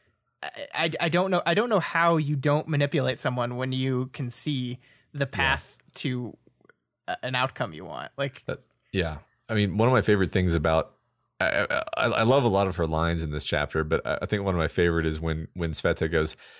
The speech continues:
Speaker 2: "How do you know all this if you were in a coma? The Simurgh, who's where, th-, what Custodian is doing?" And then she replies, "I'm finding it out as I explain it to you.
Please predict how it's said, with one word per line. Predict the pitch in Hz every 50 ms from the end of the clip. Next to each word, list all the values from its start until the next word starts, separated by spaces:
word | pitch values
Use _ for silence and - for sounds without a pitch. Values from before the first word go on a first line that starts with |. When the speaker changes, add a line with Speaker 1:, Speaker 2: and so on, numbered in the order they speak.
| - -
Speaker 2:
"How | - 117
do | 131 139
you | 117
know | 92 95 104
all | 104 87 80 78
this | 78 76 -
if | - 80
you | 85 85
were | 80
in | 78 71
a | 69
coma? | - - 107 101 76 60 57 - - _ _ -
The | -
Simurgh, | 85 - - 104 101 110 117 117 107 90
who's | - 104 104 90 80
where, | 78 76 80 87 104 104
th-, | 98 - -
what | - 90 90 -
Custodian | - 90 - - - 78 80 87 95
is | 98 92 87
doing?" | - 98 98 98 101 104 - _ _ _ - - - - - - - _ _ _ _ _ _
And | - 87 80
then | 80 80 78 76 -
she | - - - 92
replies, | 80 76 73 - 85 80 78 78 76 - -
"I'm | - 92
finding | 87 - 117 117 120 113 98
it | 87 85
out | 82 95 101 95
as | 85 82
I | 76
explain | 71 71 - - - 101 101 90
it | 76 69
to | - - -
you. | - 90